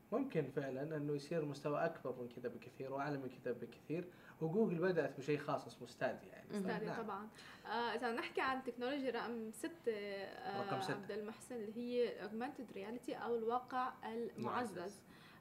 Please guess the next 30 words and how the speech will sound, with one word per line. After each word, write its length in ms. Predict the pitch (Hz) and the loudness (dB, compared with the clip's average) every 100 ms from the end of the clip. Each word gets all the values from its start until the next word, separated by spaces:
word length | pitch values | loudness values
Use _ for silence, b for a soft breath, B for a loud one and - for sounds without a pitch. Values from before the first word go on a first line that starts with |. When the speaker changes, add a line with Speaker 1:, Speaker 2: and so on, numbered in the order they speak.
| - | -2
Speaker 3:
آه، 280 | 220 220 220 | 0 0 0
كنا 220 | 320 269 | 0 0
نشوفه 340 | 359 349 - | 0 2 2
قبل 360 | 294 302 311 294 196 | 2 2 0 0 0
بالبروجرامز 1080 | 240 226 220 208 - 302 285 202 196 226 - - | 0 2 0 0 2 4 4 2 -6 -8 -10 -10
أكتر 260 | 220 - 202 | -10 -8 -8
شيء، 320 | - 220 254 - - - | -4 -2 -4 -6 -16 -8
Speaker 1:
مم. 120 | 123 | 0
Speaker 3:
بعدين 360 | 214 226 247 226 | 2 4 4 2
بال، 280 | 220 214 208 | 2 2 0
آه، 880 | 208 202 190 190 202 196 190 190 190 | 0 0 0 0 -2 -2 -2 -2 -4
تي 200 | - 233 | -2 0
في، 300 | 269 269 226 | 2 4 4
آه، 680 | 190 185 175 185 185 185 185 262 | 2 -2 -2 -4 -4 -4 -4 -4
كل 100 | 262 | -2
شيء 180 | 269 | -2
سينما، 360 | 254 294 269 180 | -2 -2 0 -2
خاصه 280 | 175 226 208 | -4 -6 -6
بالسينما. 480 | 175 247 240 240 277 B B | -4 -2 0 0 -2 B B
هلا 180 | 302 370 | 2 2
يمكن 220 | 320 311 | 2 -2
بكل 200 | 240 359 | -4 -6
شيء 160 | - 392 | -4 -2
عم 140 | 233 | -2
نشوف 260 | 233 277 254 | -4 -6 -2
الواقع 400 | 220 247 247 220 | 2 2 2 -2
المعزز، 420 | 202 202 247 240 | -2 -4 -2 -2
وعم 200 | 214 220 | -4 -4
يدمجوا 380 | 320 311 - 233 | -2 -4 -4 -2
بين 220 | 233 233 | 0 -2